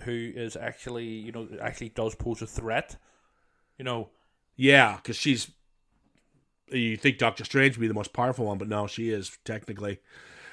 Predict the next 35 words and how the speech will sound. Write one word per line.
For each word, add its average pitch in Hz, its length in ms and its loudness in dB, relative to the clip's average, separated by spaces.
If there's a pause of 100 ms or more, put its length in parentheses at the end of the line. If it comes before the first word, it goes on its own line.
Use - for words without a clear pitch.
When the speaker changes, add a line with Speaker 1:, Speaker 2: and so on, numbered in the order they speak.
(140)
Speaker 2:
Um, 101 720 0 (320)
but 127 120 6
it, 131 180 6
it, 147 200 2
it's 131 220 0
nice, 120 540 2 (560)
and 123 420 4 (280)
I, 123 220 -6
I, 107 120 -8 (100)
and 143 100 6
that 147 140 12
whole 147 180 4
sequence 139 500 2
is 113 160 -6
quite 120 340 2
solid. 104 640 -4 (720)
Uh, 107 240 0
when 107 160 2
Doctor 120 320 2
Strange 117 420 -2
tries 110 280 -4
to 101 80 -14
put 127 180 0
her 117 60 6
in 117 80 2
that, 110 240 -2
the 104 120 -8
Hall 120 260 4
of 110 100 2
Mirrors, 110 440 4
I 101 40 -8
guess 101 240 -6
you 104 60 -8
can 98 140 -6
say. 101 400 0